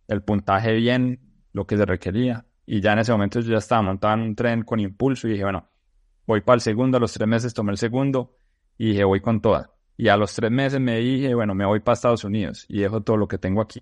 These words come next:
Y arranqué y me fui. Esa fue la, el día en que yo digo, "Emigré". Era un diciembre, creo que diciembre del dos mil diecisiete. Me fui a hacer el último de los tres exámenes,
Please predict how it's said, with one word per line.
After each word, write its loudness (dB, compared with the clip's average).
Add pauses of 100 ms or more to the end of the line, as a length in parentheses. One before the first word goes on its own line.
Y 0
arranqué 0
y 0
me -2
fui. -8
Esa -2
fue 2
la, 0 (120)
el 0
día 4
en 0
que -2
yo 2
digo, 0
"Emigré". 0 (480)
Era 0
un 0
diciembre, 0
creo 0
que 0 (320)
diciembre 0
del 2
dos 0
mil -2 (640)
diecisiete. 0 (520)
Me 0
fui 0 (720)
a 2
hacer 0
el 2
último 0
de 0
los -2
tres -2
exámenes, -4